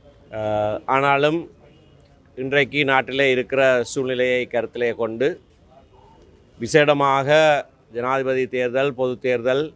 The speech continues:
சில மாதங்களுக்கு முன்பதாக தான் நடந்து முடிந்திருக்கிறது. இந்த சூழ்நிலையிலே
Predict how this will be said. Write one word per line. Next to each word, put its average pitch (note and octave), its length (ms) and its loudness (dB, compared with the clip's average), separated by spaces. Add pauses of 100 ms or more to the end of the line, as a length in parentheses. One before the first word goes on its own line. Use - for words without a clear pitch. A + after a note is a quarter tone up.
(640)
சில B2+ 260 -2
மாதங்களுக்கு B2 600 0
முன்பதாக A#2+ 340 2
தான் B2+ 300 0
நடந்து A#2+ 380 -2
முடிந்திருக்கிறது. A#2+ 840 -4 (1200)
இந்த C#3+ 260 2
சூழ்நிலையிலே D3 880 2